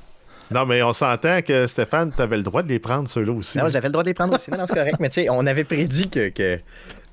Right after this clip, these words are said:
Speaker 2: que je me ferais détruire, mais là,
Speaker 1: Ouais.
Speaker 2: c'est, c'est bien
Speaker 1: Ensuite,
Speaker 2: parti.
Speaker 1: <laughs> on y va avec, euh, jeux originaux pour, euh, trois cents points. Jeu de rôle de science-fiction développé et édité par BioWare, où le joueur explore l'univers en tant que commandant d'un vaisseau spatial.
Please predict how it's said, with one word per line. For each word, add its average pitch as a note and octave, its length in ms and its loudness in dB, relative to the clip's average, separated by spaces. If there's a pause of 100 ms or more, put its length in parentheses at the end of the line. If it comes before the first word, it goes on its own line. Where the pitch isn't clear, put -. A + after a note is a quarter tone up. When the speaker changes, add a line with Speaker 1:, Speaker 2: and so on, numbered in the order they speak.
Speaker 2:
que A2+ 100 -2
je G#2+ 100 -2
me G#2+ 60 2
ferais A#2+ 160 0
détruire, C3+ 500 0
mais A#2+ 140 2
là, G#2+ 160 2
Speaker 1:
Ouais. F#2+ 100 -2
Speaker 2:
c'est, F#2+ 220 -4
c'est - 140 -2
bien C#3 100 2
Speaker 1:
Ensuite, D3 260 2
Speaker 2:
parti. - 240 -4 (260)
Speaker 1:
<laughs> - 400 -4
on G3 140 2
y G#3 80 0
va F#3+ 160 2
avec, F3 380 2
euh, G3 80 2 (540)
jeux D3 320 2
originaux D#3+ 520 0
pour, D#3+ 480 2
euh, E3+ 120 2
trois B2+ 280 -2
cents B2+ 220 0
points. E3+ 220 0 (320)
Jeu C#3 260 2
de G#3 80 2
rôle F#3+ 340 4
de C#3 120 0
science-fiction F#3+ 680 0
développé D3 520 0
et C#3+ 180 -2
édité C3+ 400 -2
par A#2 220 0
BioWare, C3+ 800 2 (340)
où D3+ 100 2
le D3+ 160 2
joueur D3 320 2
explore D#3 400 0
l'univers D3+ 480 2
en B2+ 80 2
tant E3 180 2
que C#3 280 2
commandant E3 520 0
d'un A#2+ 120 0
vaisseau C#3+ 280 -2
spatial. F#2+ 760 -4